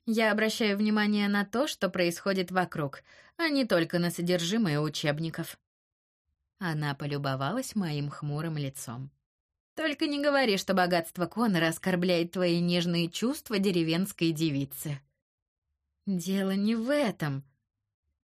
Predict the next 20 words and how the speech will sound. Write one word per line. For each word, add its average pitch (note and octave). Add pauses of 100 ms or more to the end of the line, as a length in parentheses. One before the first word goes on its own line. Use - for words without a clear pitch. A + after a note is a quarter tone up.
(320)
Просто F3
это E3+
еще D#3+
одно C#3+
различие C#3
между D3
нами". C#3 (580)
Мне G#3+
тут G#3+
же F3
вспомнились E3
слова E3
Уэстона, D#3+ (200)
дескать, F#3+
он A3+
учится F3+
в C#3+
Амхерсте E3
на D3+
стипендию. C#3